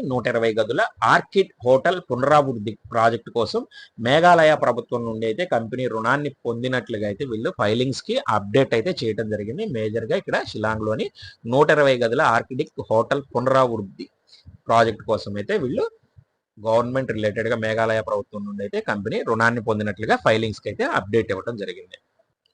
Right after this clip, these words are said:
బిఎన్ రతి సెక్యూరిటీస్ రిలేటెడ్‌గా కంపెనీ ఒక్కొక్క షేర్ యొక్క ఉప విభజన ఏదైతే సబ్ డివిజన్ ఉందో దాని రిలేటెడ్‌గా రెండు షేర్లుగా అయితే విభజిస్తున్నట్టుగా తెలియజేసింది.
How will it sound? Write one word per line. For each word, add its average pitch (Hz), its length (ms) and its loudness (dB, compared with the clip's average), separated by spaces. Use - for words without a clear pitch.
బిఎన్ 151 460 4
రతి 127 320 2
సెక్యూరిటీస్ 127 760 0
రిలేటెడ్‌గా 110 520 0
కంపెనీ 117 420 -2
ఒక్కొక్క 123 380 -2
షేర్ 127 300 2
యొక్క 135 220 0
ఉప 117 180 0
విభజన 113 420 4
ఏదైతే 117 440 0
సబ్ 104 240 -2
డివిజన్ 104 300 0
ఉందో 120 180 -2
దాని 120 200 0
రిలేటెడ్‌గా 107 560 0
రెండు 117 240 2
షేర్లుగా 107 440 0
అయితే 117 200 0
విభజిస్తున్నట్టుగా 110 640 -2
తెలియజేసింది. 110 640 0